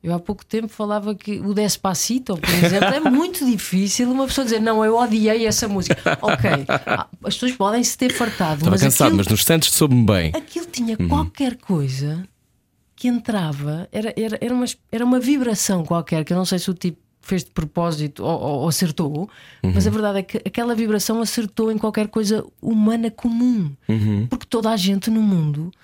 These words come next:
Speaker 1: em algum momento, olha, bateu o pé como eu batia com o Whitman, imagina, imagina, o
Speaker 2: <laughs>
Speaker 1: Despacito e o Whitman. E eu não tenho medo nenhum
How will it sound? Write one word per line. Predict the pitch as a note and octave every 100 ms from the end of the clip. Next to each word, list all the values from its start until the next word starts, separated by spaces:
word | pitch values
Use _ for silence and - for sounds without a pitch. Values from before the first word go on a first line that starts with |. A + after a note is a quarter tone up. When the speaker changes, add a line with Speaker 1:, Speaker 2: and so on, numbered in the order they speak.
| _ _
Speaker 1:
em | G#3
algum | G#3 A3+
momento, | A#3 A3+ G#3 G#3+ G#3+ A3
olha, | G#3+ A#3+
bateu | G3+ G3
o | A3+
pé | G#3+ A3
como | A#3 A#3
eu |
batia | A3 A3+ A#3+
com | A#3
o | A3+
Whitman, | A3+ B3+ F#3+ E3+
imagina, | F3 G3+ F#3 F#3+ A3 F3 D3+
imagina, | F3 G3 G3 - F#3+
o | D#3+
Speaker 2:
<laughs> |
Speaker 1:
Despacito | - C3+ B3 A#3 - B3+ B3+ C#4
e | C#4
o | C#4
Whitman. | C#4 C4+ A#3 - -
E | G3
eu | G#3+
não | B3
tenho | B3+
medo | B3+ B3 B3+ A#3+
nenhum | A#3 A3+ G#3 E3